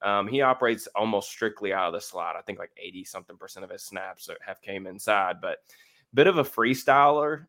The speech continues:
in his routes. And what I mean by that is, uh, there's a little and one mixtape to him. There's, um, he does a really good job varying his tempo to get defensive backs on their heels. Um, he knows how to work blind spots. He's really creative in his stems.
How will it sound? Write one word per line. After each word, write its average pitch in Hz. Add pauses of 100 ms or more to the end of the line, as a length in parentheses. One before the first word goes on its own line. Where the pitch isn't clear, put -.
(120)
in 120
his 117
routes. 107
And 110
what 107
I 101
mean 113
by 117
that 117
is, 101
uh, 90 (140)
there's 110
a 123
little 143
and 127
one 127
mixtape 139
to 160
him. 160 (280)
There's, 110
um, 98
he 113
does 120
a 117
really 120
good 117
job 113
varying 110
his -
tempo 113 (340)
to 107
get 104
defensive 104
backs 104
on 107
their 98
heels. 110 (460)
Um, 90
he 117
knows 110
how 113
to 104
work 101
blind 104
spots. 104
He's 98
really 104
creative 101
in 98
his 95
stems. 101